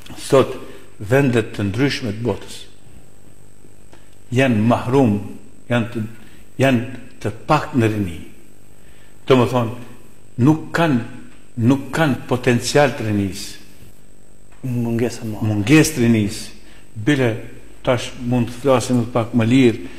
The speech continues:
Speaker 1: Njëherë ishim duke ndejtur me një njeri, i cili ishte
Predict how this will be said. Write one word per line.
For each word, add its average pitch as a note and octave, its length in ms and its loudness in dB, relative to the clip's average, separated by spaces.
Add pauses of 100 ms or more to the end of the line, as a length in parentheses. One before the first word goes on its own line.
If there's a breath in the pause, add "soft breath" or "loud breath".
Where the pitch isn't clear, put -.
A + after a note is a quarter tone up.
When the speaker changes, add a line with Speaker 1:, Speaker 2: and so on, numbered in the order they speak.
(380 loud breath)
Speaker 1:
Njëherë B2 420 4 (140)
ishim B2 300 2 (500)
duke A2+ 300 2 (260)
ndejtur B2+ 380 4
me A2+ 100 4
një G#2+ 140 2
njeri, A#2 280 4 (480)
i A#2 160 0
cili A#2 240 4
ishte A2 300 -2